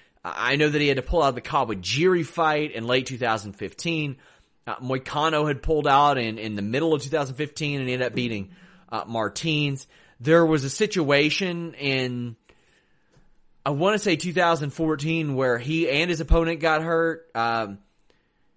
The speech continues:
he was supposed to fight Max Holloway at one point. He got hurt. There, he's had, like, eight fights canceled, for better or for worse. Half his,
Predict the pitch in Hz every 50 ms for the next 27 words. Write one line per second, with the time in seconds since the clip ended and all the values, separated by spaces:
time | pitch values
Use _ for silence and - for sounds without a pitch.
0 | _ _ - 143 - 160 165 156 156 143 127 - - 160 151 143 - 151 147 147
1 | 156 147 143 - - - 143 147 165 185 185 202 202 190 196 214 220 202 - 196
2 | 220 214 214 214 208 139 143 160 160 175 170 170 170 185 185 185 185 185 180 -
3 | _ _ _ _ _ _ _ _ _ _ _ _ _ _ _ _ _ _ - 147
4 | 151 143 170 165 147 170 175 185 175 - 208 226 226 262 240 214 160 - - -
5 | _ _ - 151 160 160 165 165 - - 139 135 127 120 120 113 - - - 117
6 | 101 95 90 - - 87 80 60 - _ _ - - 175 160 117 160 156 147 139
7 | 127 - 135 120 120 107 98 - - 156 151 156 160 - 139 151 147 131 -